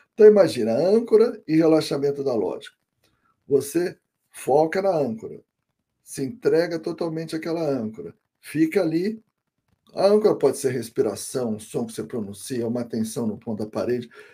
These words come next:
pode ser o, o momento do agora. Tem, tem muitas, muitas, muitas âncoras diferentes.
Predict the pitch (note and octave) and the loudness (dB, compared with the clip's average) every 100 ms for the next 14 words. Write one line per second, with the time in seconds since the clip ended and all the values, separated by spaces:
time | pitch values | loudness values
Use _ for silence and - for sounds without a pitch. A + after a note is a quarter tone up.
0 | _ _ _ D3 C#3+ D3 C#3+ C3+ - _ | _ _ _ 4 6 8 8 8 0 _
1 | _ C#3 C3+ C3 C#3 C3+ A2+ G2 E2 B2+ | _ 2 2 4 2 2 -4 -4 0 2
2 | C3+ B2+ B2 B2+ G#2 - D#4+ G3+ B3+ E4+ | 4 2 0 -4 -8 -4 -2 0 2 4
3 | G3 F3 A3+ C4+ E3 D3+ F#3+ F#3+ D3+ B2+ | 2 2 -2 -2 -4 -2 -2 0 0 2
4 | C3+ A#2+ A#2 A2 A2 G#2+ - - - | 2 0 -6 -6 -6 -8 -8 -14 -20